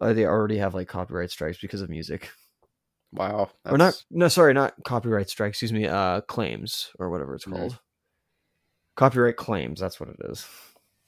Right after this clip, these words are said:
Speaker 2: Well, whenever you publish them, let me know. We'll tag it in there.
Speaker 1: Uh, not so much, 'cause they're just fighting videos.
Speaker 2: Oh, okay.
Speaker 1: Like, they're just sparring videos of us at the gym, so not really
Speaker 2: Oh, sure.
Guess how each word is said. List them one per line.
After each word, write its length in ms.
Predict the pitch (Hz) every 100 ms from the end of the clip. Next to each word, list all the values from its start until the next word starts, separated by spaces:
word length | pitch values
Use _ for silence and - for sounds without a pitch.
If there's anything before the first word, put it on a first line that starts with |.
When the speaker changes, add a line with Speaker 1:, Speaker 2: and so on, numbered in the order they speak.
| _
Speaker 2:
Well, 140 | 113 104
whenever 220 | 110 120
you 80 | 120
publish 360 | 127 113 101 -
them, 120 | 98
let 80 | 101
me 120 | 101
know. 200 | 98 92
We'll 260 | 90 90 - -
tag 220 | - 101
it 80 | 98
in 140 | 95
there. 260 | 92 85 101 _ -
Speaker 1:
Uh, 240 | 123 147 143
not 200 | 151 -
so 220 | - 131
much, 420 | 101 101 104 -
'cause 220 | - 95
they're 100 | 107
just 300 | 104 117 - -
fighting 440 | - - 95 87
videos. 580 | 87 60 64 82 123 - - _ _ -
Speaker 2:
Oh, 180 | 110 87
okay. 200 | - 123
Speaker 1:
Like, 60 |
they're 100 | 120
just 320 | 120 127 -
sparring 520 | - - 117 104 101 98
videos 380 | 101 101 98 101
of 440 | 90 95 95 -
us 220 | - 101 -
at 80 | 85
the 80 |
gym, 400 | - 64 65 73 - _ -
so 140 | 71
not 220 | 85 -
really 360 | 95 80 67 - -
Speaker 2:
Oh, 180 | 110 80
sure. 380 | - - 64